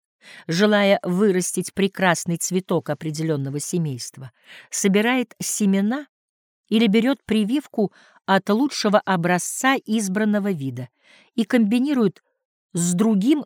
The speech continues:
той же семьи. И когда он получит таким образом усовершенствованный вид, он старается не смешивать его семена с более низкими представителями того же семейства.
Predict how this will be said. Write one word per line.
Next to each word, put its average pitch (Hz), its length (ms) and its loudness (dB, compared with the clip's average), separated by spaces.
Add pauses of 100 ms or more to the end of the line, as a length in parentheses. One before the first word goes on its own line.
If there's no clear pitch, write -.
(140)
той 240 180 4
же 233 140 -4
семьи. 143 540 -4 (580)
И 196 100 -2
когда 208 320 4
он 208 200 2
получит 208 580 -2
таким 175 380 -2
образом 156 520 -2
усовершенствованный 175 1300 0
вид, 262 320 -4 (640)
он 233 140 0
старается 240 500 -2
не 240 140 2
смешивать 247 680 -4
его 131 140 -6
семена 139 540 -6 (360)
с 151 160 -4
более 175 320 6
низкими 196 540 4
представителями 180 960 -4 (300)
того 135 240 -2
же 143 140 -6
семейства. 190 720 -4